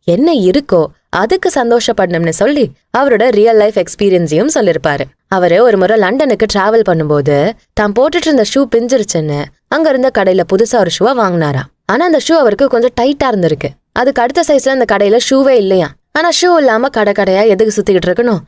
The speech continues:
கொஞ்சம் அட்ஜஸ்ட் பண்ணிக்கலாம்னு யோசிச்சு அந்த ஷூ அவர் வாங்கி போட்டு போயிட்டாரு. ஆனா கொஞ்ச நேரத்திலேயே அவரால நடக்கவே முடியல, கால் வலி எடுத்துருச்சு. எப்பதான் அந்த ஷூவை கழட்டுவோம் அப்படின்னு அவர் மைண்ட்ல ஓடிட்டே இருந்துச்சாமா.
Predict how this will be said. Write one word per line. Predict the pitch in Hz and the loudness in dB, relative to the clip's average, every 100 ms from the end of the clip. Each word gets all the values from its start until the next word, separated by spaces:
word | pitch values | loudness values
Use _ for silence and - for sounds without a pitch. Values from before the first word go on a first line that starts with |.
| _ _ | _ _
கொஞ்சம் | 180 226 294 | -2 2 0
அட்ஜஸ்ட் | 247 285 - | 0 -4 -2
பண்ணிக்கலாம்னு | 254 240 220 208 185 | -2 0 0 2 2
யோசிச்சு | 220 302 - 196 131 _ _ | 2 0 -2 -2 -4 _ _
அந்த | 302 311 | -2 0
ஷூ | 330 | 2
அவர் | 302 233 | 2 2
வாங்கி | 190 180 226 | 0 0 -2
போட்டு | 254 220 - | 0 -2 0
போயிட்டாரு. | 202 170 165 147 - _ _ | -2 0 -2 -4 -6 _ _
ஆனா | 277 240 | -4 0
கொஞ்ச | 240 269 285 | 0 2 2
நேரத்திலேயே | 240 202 185 311 | 0 0 2 2
அவரால | 185 175 214 | 2 2 0
நடக்கவே | 160 175 214 226 | -2 -4 0 0
முடியல, | 220 175 160 151 - _ - | 0 0 0 -2 -6 _ -4
கால் | 196 320 | -2 0
வலி | 247 226 | 2 0
எடுத்துருச்சு. | 214 165 165 165 170 - _ 180 | -2 -4 -8 -6 -6 -10 _ -2
எப்பதான் | 180 180 196 240 | 0 0 0 0
அந்த | 226 | -2
ஷூவை | - 247 233 | 0 0 0
கழட்டுவோம் | 175 202 247 277 214 208 | -2 -2 0 2 2 0
அப்படின்னு | 190 175 180 233 | -2 -2 0 0
அவர் | 196 | 0
மைண்ட்ல | 170 170 208 | 0 0 2
ஓடிட்டே | 180 180 185 190 | 2 2 0 0
இருந்துச்சாமா. | 196 185 165 156 147 | 0 0 -2 -4 -6